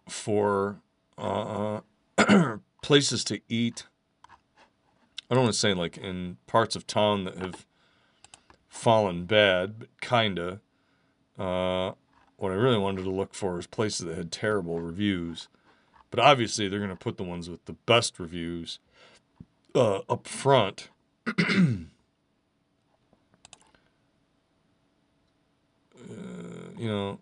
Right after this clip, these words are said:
you're, you're gonna get, you're gonna get good reviews first, right? Um,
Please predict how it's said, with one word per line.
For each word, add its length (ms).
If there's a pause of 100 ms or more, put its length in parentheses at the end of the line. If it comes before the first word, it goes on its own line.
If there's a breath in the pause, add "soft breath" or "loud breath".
(140)
you're, 200
you're 200
gonna 140
get, 300 (680)
you're 180
gonna 140
get 440
good 240
reviews 540
first, 640 (160)
right? 300 (1120)
Um, 540